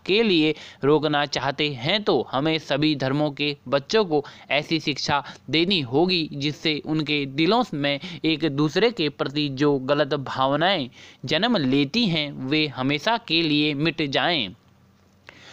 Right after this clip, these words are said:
उपाध्यक्ष महोदय, यह जो बिल हमारे सामने है, वह जिस रूप में हमारे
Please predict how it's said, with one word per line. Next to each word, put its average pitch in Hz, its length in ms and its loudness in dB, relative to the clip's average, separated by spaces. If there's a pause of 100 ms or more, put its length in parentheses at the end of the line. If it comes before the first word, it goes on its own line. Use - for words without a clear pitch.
(160)
उपाध्यक्ष 143 580 2
महोदय, 151 460 2
यह 131 340 0
जो 156 180 2
बिल 143 200 0
हमारे 139 500 0
सामने 156 540 0
है, 151 260 0 (240)
वह 156 240 4
जिस 175 280 -2
रूप 160 400 2
में 147 240 2
हमारे 147 480 0